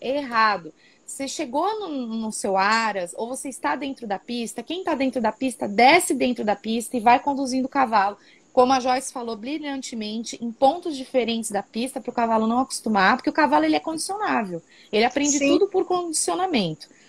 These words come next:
Speaker 1: né? Grande parte das coisas, não é só condicionamento, mas grande parte,
Speaker 2: É.
Speaker 1: né?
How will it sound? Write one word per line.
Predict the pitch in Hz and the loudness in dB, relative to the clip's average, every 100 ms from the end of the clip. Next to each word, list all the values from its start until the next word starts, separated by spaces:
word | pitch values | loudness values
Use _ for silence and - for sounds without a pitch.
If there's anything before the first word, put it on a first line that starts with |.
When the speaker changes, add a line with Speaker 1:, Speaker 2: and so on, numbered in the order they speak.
| _ _ _ - | _ _ _ -4
Speaker 1:
né? | 196 226 | 0 4
Grande | 226 285 330 | 6 6 6
parte | 254 208 185 - | 2 0 0 -2
das | 180 - | -4 -2
coisas, | 170 170 | -2 -2
não | |
é | 202 | -4
só | - | -4
condicionamento, | 196 220 214 247 226 190 202 | -4 -6 -6 -6 -6 -6 -6
mas | 196 | 0
grande | 226 311 | 2 0
parte, | - - - 226 | 2 4 6 6
Speaker 2:
É. | 202 | 4
Speaker 1:
né? | 190 277 | 4 0